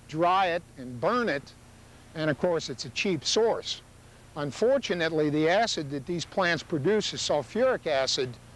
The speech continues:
so that the, uh,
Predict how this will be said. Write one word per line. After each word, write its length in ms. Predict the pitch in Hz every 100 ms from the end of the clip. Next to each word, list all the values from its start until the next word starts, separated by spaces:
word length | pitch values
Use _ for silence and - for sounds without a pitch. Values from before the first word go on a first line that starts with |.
| - - - -
so 260 | 196 190
that 300 | 175 180 175 - - - - - - -
the, 300 | 160 160 175
uh, 360 | 147 143 139